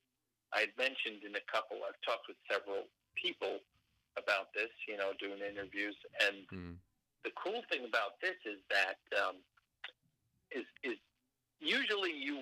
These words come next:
Speaker 1: work for one defining moment at the end, uh, of, of a, of a feature, you know, like, say, with Judas Contract, it was Hera's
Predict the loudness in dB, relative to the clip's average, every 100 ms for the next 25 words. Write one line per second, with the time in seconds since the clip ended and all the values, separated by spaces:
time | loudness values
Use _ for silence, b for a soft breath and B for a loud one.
0 | -2 2 4 2 -2 -10 -12 _ -20 -20
1 | -20 _ -6 -2 0 0 -2 -8 -4 0
2 | 2 2 0 -2 -10 -14 _ _ _ -6
3 | -6 0 4 6 4 0 0 0 0 0
4 | -4 -6 _ -18 _ _ _ _ _ 2
5 | 2 4 4 6 6 4 0 -20 -20 _
6 | -4 4 4 4 2 0 0 2 -2 0
7 | 0 0 -2 -2 -2 -4 -4 0 2 2
8 | -2 _ _ _ _ _ _ 0 2 2
9 | 2 0 -2 2 2 2 -2 -6 -2 0
10 | -2 -4 0 0 2 2 2 0 -4 -4
11 | -8 _ _ _ _ _ _ _ _ -8
12 | 0 2 2 0